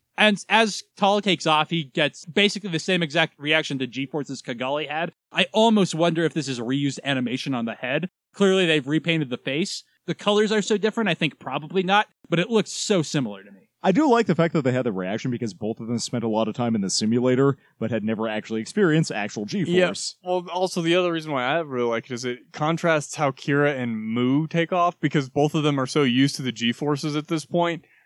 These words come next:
Speaker 3: they don't even react.
Speaker 2: Did Kira ever react to it?
Speaker 1: I'm not
Speaker 3: Not
Speaker 1: sure if he
Speaker 3: really,
Speaker 1: did the launching.
Speaker 3: But Kira also, like,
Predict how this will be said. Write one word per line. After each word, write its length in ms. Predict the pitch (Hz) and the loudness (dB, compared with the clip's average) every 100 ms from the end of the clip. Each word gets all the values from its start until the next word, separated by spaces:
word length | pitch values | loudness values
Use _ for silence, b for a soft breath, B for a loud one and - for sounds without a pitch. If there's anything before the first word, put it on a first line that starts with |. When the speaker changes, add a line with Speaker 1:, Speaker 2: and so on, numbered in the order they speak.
| b | b
Speaker 3:
they 120 | 147 | 4
don't 140 | 151 151 | 4 4
even 260 | 151 147 | 4 2
react. 680 | 131 117 95 117 175 _ - _ - | 2 0 0 2 2 _ -20 _ -6
Speaker 2:
Did 160 | 202 | -6
Kira 340 | - 370 427 - - | 0 4 4 2 -2
ever 360 | 90 117 160 | -6 0 2
react 420 | 165 170 170 165 - | 4 4 4 2 2
to 140 | 165 | 2
it? 240 | 165 - _ _ _ _ _ _ - | 2 -2 _ _ _ _ _ _ -4
Speaker 1:
I'm 160 | 294 | 0
not 100 | 381 | 2
Speaker 3:
Not 120 | 208 233 | 4 4
Speaker 1:
sure 60 | |
if 80 | 339 | 2
he 80 | 294 | 2
Speaker 3:
really, 260 | 269 233 | 4 4
Speaker 1:
did 20 | 185 | 4
the 20 | |
launching. 420 | 175 165 110 90 _ b b | 4 2 -4 -12 _ b b
Speaker 3:
But 300 | 143 160 156 _ _ - | 0 2 2 _ _ 2
Kira 340 | 180 180 175 | 4 6 4
also, 640 | 147 151 151 160 151 147 135 | 4 2 4 4 4 4 2
like, 280 | 135 127 | -2 -4